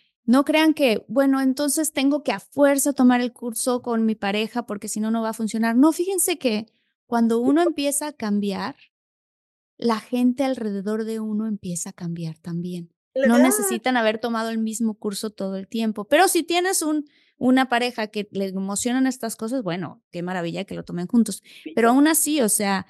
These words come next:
Speaker 1: funciona para todo tipo de relaciones. Mi
Speaker 2: Para
Speaker 1: relación
Speaker 2: todo
Speaker 1: con mi
Speaker 2: tipo de
Speaker 1: hermana ha mejorado muchísimo. Ella no ha tomado estos cursos, pero ha mejorado mucho porque yo reacciono
Speaker 2: Pues
Speaker 1: diferente.
Speaker 2: estás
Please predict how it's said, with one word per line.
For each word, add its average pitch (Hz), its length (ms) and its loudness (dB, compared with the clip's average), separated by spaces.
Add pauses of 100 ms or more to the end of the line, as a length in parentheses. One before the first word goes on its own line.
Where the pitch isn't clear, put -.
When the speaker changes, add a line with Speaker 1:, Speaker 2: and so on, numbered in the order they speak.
(140)
Speaker 1:
funciona 269 380 4
para 262 200 -2
todo 247 240 -6
tipo 254 260 -6
de 240 80 0
relaciones. 226 800 -2
Mi 214 100 2
Speaker 2:
Para 220 140 -2
Speaker 1:
relación 214 340 0
Speaker 2:
todo 311 120 2
Speaker 1:
con 302 80 4
mi 269 80 4
Speaker 2:
tipo 202 100 0
de 202 120 2
Speaker 1:
hermana 330 400 -2 (600)
ha 240 80 4
mejorado 277 500 2
muchísimo. 254 500 0
Ella 269 160 0
no 254 100 0
ha 247 80 -6
tomado 240 300 -2
estos 247 240 -4
cursos, 269 320 -2
pero 220 160 -2
ha 233 60 -2
mejorado 247 340 -2
mucho 233 340 -6
porque 214 300 -8
yo 226 200 -4
reacciono 285 760 -2
Speaker 2:
Pues 202 140 4
Speaker 1:
diferente. 165 320 -6
Speaker 2:
estás 160 80 -12